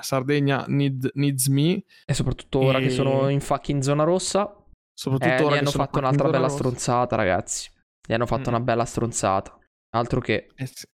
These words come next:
Speaker 2: stavo per scrivere "bella vita". Eh sì. Sì, sì.
Speaker 1: Farò
Speaker 2: Andare
Speaker 1: praticamente, la mia trasferta sarà così, sarà aeroporto,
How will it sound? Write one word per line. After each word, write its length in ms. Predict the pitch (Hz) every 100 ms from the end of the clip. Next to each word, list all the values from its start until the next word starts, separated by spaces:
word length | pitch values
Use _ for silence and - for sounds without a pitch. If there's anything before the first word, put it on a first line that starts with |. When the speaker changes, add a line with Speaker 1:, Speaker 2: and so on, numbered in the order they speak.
| _ _
Speaker 2:
stavo 160 | 139
per 100 | 139
scrivere 320 | 143 147 143 139
"bella 260 | 143 143
vita". 340 | 139 135 127 -
Eh 280 | 160 160
sì. 360 | 160 143 139 - 262 277 - -
Sì, 140 | 135 135
sì. 320 | 127 123 -
Speaker 1:
Farò 200 | - 160
Speaker 2:
Andare 220 | 170 175
Speaker 1:
praticamente, 960 | 156 151 160 180 196 170 - - - - 143 -
la 160 | 160
mia 120 | 165 170
trasferta 420 | 170 - 180 156
sarà 180 | 147 135
così, 280 | 135 131
sarà 400 | 127 147 143 135 -
aeroporto, 1160 | 147 160 170 180 190 190 - 202 208 - _